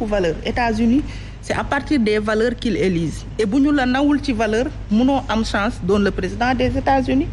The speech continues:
Te c'est la première démocratie au monde. Donc suñu demee ba Sénégal, ñuy am loolu, pour man, président bi,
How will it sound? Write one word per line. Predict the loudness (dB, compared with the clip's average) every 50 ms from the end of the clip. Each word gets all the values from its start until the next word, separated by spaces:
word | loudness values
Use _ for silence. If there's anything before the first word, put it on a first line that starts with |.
| -2
Te | -2 0
c'est | 0 2
la | 0 0 0
première | 0 0 0 2 2 2 2
démocratie | 2 0 0 0 0 0 0 0 0 -2 -2 0
au | 2 2
monde. | 2 4 4 2 2 0 -4 -12 -12 -14 -14 -14 -16 -16 -16 -16 -6 -2
Donc | -2 -2 0 -2
suñu | -2 0 0 0 2
demee | 2 0 0 0
ba | -2
Sénégal, | -2 0 0 0 0 0 0 0 -2 -2 -4 -4 0
ñuy | 2 2 2 2 0
am | 0 0 2
loolu, | 2 2 2 2 0
pour | -2 -2 0 2
man, | 2 2 2 2 0 -2 -10 -12 -14 -14 -16 -18 -20 -20 -16 -6
président | -2 0 0 2 0 0 0 0 0 -2
bi, | 0 2 2 2 0